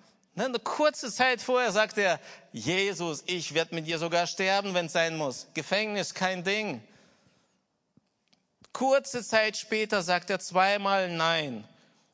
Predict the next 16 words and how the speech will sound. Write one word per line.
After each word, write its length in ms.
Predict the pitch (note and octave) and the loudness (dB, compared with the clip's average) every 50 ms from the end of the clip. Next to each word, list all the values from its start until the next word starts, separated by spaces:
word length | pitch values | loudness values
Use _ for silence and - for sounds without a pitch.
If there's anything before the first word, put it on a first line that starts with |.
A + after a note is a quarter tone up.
| _ _ - | _ _ -12
Und 140 | - B2+ B2+ | -6 -2 0
dann 160 | D3+ D#3+ D#3 | 0 0 2
kommt 240 | - D#3+ D#3 D3+ - | 2 0 0 0 0
das, 320 | D3+ C3 - - - - - - - _ - | -4 -4 -4 -8 -12 -16 -20 -20 -20 _ -4
das 240 | - C#3 C3 - - | 0 0 0 0 -2
dritte 320 | - D3 D#3 D3 - C3+ | -2 0 0 0 0 -2
Mal. 340 | A#2+ A2+ G#2+ G#2 G#2 G2+ G#2 - _ _ _ _ _ _ _ _ _ | -4 -2 -2 -4 -4 -6 -8 -12 _ _ _ _ _ _ _ _ _
Etwa 240 | - C#3 - C#3 D3 | -6 -4 2 2 2
eine 320 | D#3 C#3+ D3 E3 F3+ F3+ | 4 4 2 0 0 -2
Stunde 320 | D#3 - - F3+ F3 D#3+ D3+ | -4 -4 -4 -4 -4 -4 -6
später, 420 | - - F3 F3 F3 F#3+ E3+ - | -4 -4 -4 -2 -2 -2 -4 -2
Lukas 360 | D3+ D#3 D3+ - D#3 C#3+ - | -2 -4 -2 -4 -4 -4 -4
zweiundzwanzig, 580 | - - D3+ D3+ D3 - - D#3 D#3 D3+ D3 - | -2 -2 -2 -2 -2 -2 -2 -2 -2 -2 -4 -4
neunundfünfzig 480 | D3+ D3 D3 C#3 - D3+ C#3+ - D3+ - | -4 -4 -4 -4 -4 -6 -6 -6 -8 -8
bis 140 | C3+ - | -8 -6
zweiundsechzig, 640 | - - C3 C3 C3+ D3 D3+ - - - D#3 - - | -4 -4 -4 -2 -2 -4 -4 -4 -6 -8 -8 -8 -10